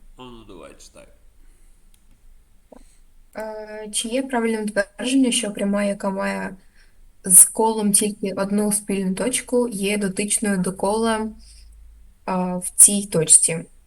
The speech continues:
Speaker 2: Перше, на площині, друге, у пл-, у просторі.
Speaker 1: І так, дивіться: по-перше, давайте ми визначимо поняття дотичної до кола. Коли ми з вами у сьомому класі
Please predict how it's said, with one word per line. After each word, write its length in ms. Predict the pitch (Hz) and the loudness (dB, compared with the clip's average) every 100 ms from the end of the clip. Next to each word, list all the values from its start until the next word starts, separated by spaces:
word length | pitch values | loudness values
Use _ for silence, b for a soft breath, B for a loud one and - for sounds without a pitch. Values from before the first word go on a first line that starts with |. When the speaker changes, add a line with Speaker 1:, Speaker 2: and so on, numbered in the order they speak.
| - - - - | -20 -20 -20 -8
Speaker 2:
Перше, 360 | - 175 - 175 | -2 0 0 0
на 260 | 170 190 214 | 2 2 0
площині, 760 | 208 185 175 - 180 185 262 | -4 -2 0 0 0 2 2
друге, 580 | 240 - 208 208 202 196 | 0 -2 -2 0 -2 -2
у 60 | 185 | -8
пл-, 340 | - 170 165 - | -8 -6 -6 -8
у 100 | 180 | -6
просторі. 520 | 170 170 - - 170 165 | -2 0 0 -4 -10 -10
Speaker 1:
І 40 | |
так, 200 | - 139 131 | -16 -16 -16
дивіться: 360 | 120 95 - - | -18 -18 -20 -20
по-перше, 460 | - - 80 - - - | -20 -20 -20 -20 -20 -20
давайте 360 | - 139 - | -20 -20 -20
ми 140 | - 82 - | -20 -20 -20
визначимо 540 | 127 123 98 - 82 - | -20 -20 -20 -20 -20 -20
поняття 440 | - 78 107 - 85 | -20 -20 -20 -20 -20
дотичної 580 | - - 87 - - 80 78 | -20 -20 -20 -20 -20 -20 -20
до 40 | - - | -20 -20
кола. 140 | - - - _ _ b b b | -20 -20 -20 _ _ b b b
Коли 220 | - 98 156 | -20 -20 -18
ми 160 | 175 | -18
з 60 | 113 | -20
вами 300 | 90 78 71 - | -20 -20 -20 -20
у 100 | - | -20
сьомому 440 | - 123 - 139 | -20 -20 -20 -20
класі 460 | 135 92 71 - | -20 -20 -20 -20